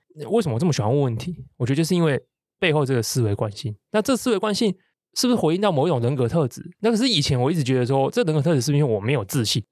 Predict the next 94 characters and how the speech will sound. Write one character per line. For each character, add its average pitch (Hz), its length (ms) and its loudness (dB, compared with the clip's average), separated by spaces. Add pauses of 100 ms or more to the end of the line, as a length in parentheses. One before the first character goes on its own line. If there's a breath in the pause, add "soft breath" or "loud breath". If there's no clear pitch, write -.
(180)
可 - 100 -6
是 220 220 0
其 - 160 0
实 233 80 0
我 139 160 0
就 202 60 -2
觉 180 100 -2
得 131 60 0
我 113 160 -2
也 110 80 -2
不 107 100 -4
是 131 80 -2
没 131 80 0
有 101 100 -2
自 104 160 -2
信， 101 220 -4 (260)
所 196 140 -2
以 - 20 2
我 160 60 2
后 208 100 -2
来 151 120 2
发 131 120 -4
现， 135 140 0
OK， 139 180 0
这 202 120 0
个 190 40 0
东 151 140 0
西 147 80 -2
的 131 80 0
更 190 180 0
深 143 240 -2
层 127 160 -4
的 101 60 -4
一 110 60 -2
个 107 80 0
回 110 160 -2
答， 101 160 -2
可 110 160 -2
能 107 40 -2
就 123 60 0
是 131 140 0
因 139 40 2
为， 127 140 0
因 170 60 0
为 175 120 2
我， 113 200 0
我 101 180 -2
是 156 160 2
一 135 60 2
个 117 100 2
必 - 140 -4
须 127 100 -2
不 117 240 -4
断 165 180 0
去 139 120 -2
更 120 200 -4
新 117 160 -2
这 110 140 -2
件 107 100 0
事 110 140 -6
情 110 140 -8
的 165 60 -10
人 170 140 -10 (240)
啊， 151 80 -4
每 147 140 0
一 123 60 0
次 202 120 0
更 143 160 -4
新 131 140 -2
都 123 100 0
是 117 120 -2
一 - 20 2
个 107 80 0
问 131 160 0
答 104 180 -8
的 113 60 -6
过 104 180 -2
程。 - 140 -8 (300)
这 - 100 -2
件 226 80 0
事 196 40 -4
情 208 100 0
就 180 100 2
回 135 140 -2
应 147 80 -4
到 160 120 2
说， 139 140 0
OK， 143 260 -2 (380)
我 160 180 -2
有 208 80 4
正 185 220 0
回 117 160 0
圈 117 240 -2
吗？ 110 240 -4